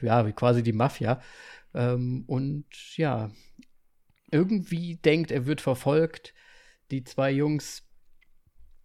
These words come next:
Chip und Chap, w-, werden von ihm angerufen. Sie kommen hin, treffen sich dort, finden das nicht so cool, dass sie sich dort treffen, aber er hat irgendwie, er schiebt Paranoia, wie man das so schön sagt.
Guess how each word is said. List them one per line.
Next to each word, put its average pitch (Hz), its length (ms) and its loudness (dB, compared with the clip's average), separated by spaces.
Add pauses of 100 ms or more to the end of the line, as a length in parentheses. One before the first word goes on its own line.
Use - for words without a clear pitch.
(300)
Chip 135 240 0
und 131 120 4
Chap, 143 380 0
w-, 120 280 -4
werden 131 220 2
von 127 140 0
ihm 120 120 0
angerufen. 143 540 -2
Sie 123 100 0
kommen 127 300 0
hin, 156 480 2
treffen 156 380 -2
sich 151 260 -6
dort, 143 400 2
finden 160 240 0
das 151 160 0
nicht 175 140 0
so 156 180 0
cool, 190 120 2
dass 165 180 2
sie 160 80 -4
sich 156 180 -2
dort 151 200 -2
treffen, 143 360 -2
aber 127 400 0
er 127 300 -2
hat 120 180 -4
irgendwie, 131 400 0
er 113 160 0
schiebt - 320 -2
Paranoia, 135 720 6
wie 120 80 4
man 127 180 4
das 113 200 -2
so 117 120 -4
schön 107 220 -6
sagt. 113 320 -8